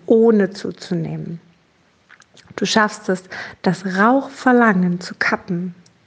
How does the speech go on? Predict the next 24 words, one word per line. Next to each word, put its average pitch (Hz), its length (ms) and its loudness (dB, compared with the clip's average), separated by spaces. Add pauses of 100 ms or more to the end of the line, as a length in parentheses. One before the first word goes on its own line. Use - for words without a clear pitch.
wie 269 400 4 (220)
von 208 480 0 (420)
Geisterhand, 180 840 -2
denn 185 160 0
es 185 160 -4
geht 185 320 0
unfassbar - 720 2
einfach 226 400 0
und 247 180 4
du 311 100 6
machst 302 360 2
es - 160 -6
ganz 269 300 0
automatisch, 233 760 2
ohne 285 260 6
Nikotinpflaster, 233 1000 4
ohne 269 260 6
Kaugummi, 240 480 4
ohne 311 320 4
irgendwas. 180 1000 2 (600)
Einfach 233 720 -2 (320)
in 196 180 4
deinem 180 320 0
Gehirn. 180 560 -2